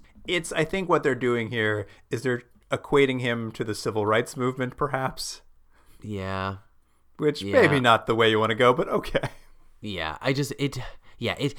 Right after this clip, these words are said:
Speaker 2: it's, it's the, the further they get along in this episode, the more their conceit sort of falls apart because it, it, they hadn't thought it out to begin with.
Speaker 1: He does at some point compare himself to Martin Luther King. <laughs>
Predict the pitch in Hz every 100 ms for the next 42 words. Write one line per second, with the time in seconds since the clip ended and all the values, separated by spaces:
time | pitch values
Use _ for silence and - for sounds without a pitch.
0 | - - 147 - 143 - 135 135 139 127
1 | 131 - 156 175 165 131 113 107 98 92
2 | 95 98 92 87 - 113 123 - - 101
3 | 95 101 104 104 107 - _ _ _ -
4 | 104 - 92 - 101 - 92 - 87 85
5 | 85 - 87 101 - 104 98 - _ _
6 | 117 120 - 117 107 110 107 - 90 85
7 | 80 - 73 76 71 69 65 - - _
8 | _ - 170 135 143 151 160 - 135 135
9 | 123 110 - 113 123 110 107 - 104 -
10 | 147 107 - - - - - -